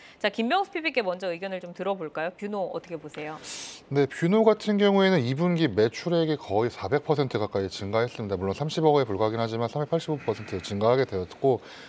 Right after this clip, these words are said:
Speaker 2: 영업 손실이 아직은 좀 발생하고 있습니다. 하지만 일회성 요인이 개선되고 있다라는 요약이 함께 나오고 있고 특히 에이아이 기반 이제 뇌 정량화 의료기기라고 듀노메드 딥브레인이라는 게 있는데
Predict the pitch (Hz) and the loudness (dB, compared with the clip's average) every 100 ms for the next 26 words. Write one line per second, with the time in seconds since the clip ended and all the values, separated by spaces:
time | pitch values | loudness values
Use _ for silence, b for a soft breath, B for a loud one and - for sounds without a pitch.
0 | B 107 151 156 233 233 226 208 117 110 | B 4 4 4 2 2 4 4 2 2
1 | 123 113 104 104 104 139 139 104 - 104 | 2 2 -2 -2 -2 0 2 2 -2 -6
2 | 98 104 101 104 104 156 190 196 190 147 | -4 -2 -2 -2 -4 0 0 0 0 0
3 | 120 113 113 135 170 - B B - 104 | 0 0 -2 -2 -4 -6 B B -4 0
4 | 165 151 143 110 - 107 104 95 98 110 | 4 4 4 4 4 4 4 4 2 2
5 | 113 90 85 92 113 82 - 131 107 B | -2 -2 -2 -2 -4 -4 0 0 0 B
6 | B B - 185 175 123 196 226 220 208 | B B -6 4 6 8 8 6 4 4
7 | 196 185 139 101 151 165 113 110 107 95 | 4 4 0 2 4 4 0 -2 0 0
8 | 107 131 101 95 104 95 95 - 113 127 | 2 2 0 0 2 2 0 -4 -4 0
9 | 123 107 101 104 - 143 95 98 101 104 | 2 0 -2 -4 2 2 2 -4 -8 -6
10 | 107 92 90 110 135 | -6 -6 -6 -2 -2